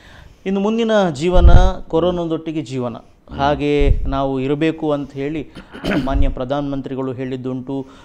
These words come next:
Speaker 1: ತಾವು ಕೂಡ ಮೊನ್ನೆ ಒಂದು ಭಾಷಣದಲ್ಲಿ ಹೇಳಿದ್ದುಂಟು, ಇನ್ನು
Speaker 2: ಹ್ಮ್.
Speaker 1: ಜೀವನ ಹಾಗೆ ಅದರೊಟ್ಟಿಗೆ ನಾವು
Speaker 2: ಹ್ಮ್.
Speaker 1: ಅಡ್ಜಸ್ಟ್ಮೆಂಟ್ ಮಾಡಿ ಹೋಗಬೇಕು ಅಂತ ಹೇಳಿ. ಆ,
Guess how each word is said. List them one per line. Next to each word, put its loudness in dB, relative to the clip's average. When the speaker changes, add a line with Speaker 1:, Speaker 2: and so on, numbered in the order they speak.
Speaker 1:
ತಾವು 2
ಕೂಡ -2
ಮೊನ್ನೆ 4
ಒಂದು 2
ಭಾಷಣದಲ್ಲಿ -6
ಹೇಳಿದ್ದುಂಟು, -8
ಇನ್ನು -8
Speaker 2:
ಹ್ಮ್. -10
Speaker 1:
ಜೀವನ -4
ಹಾಗೆ -4
ಅದರೊಟ್ಟಿಗೆ -6
ನಾವು -6
Speaker 2:
ಹ್ಮ್. -2
Speaker 1:
ಅಡ್ಜಸ್ಟ್ಮೆಂಟ್ -8
ಮಾಡಿ -6
ಹೋಗಬೇಕು -6
ಅಂತ -8
ಹೇಳಿ. -12
ಆ, -8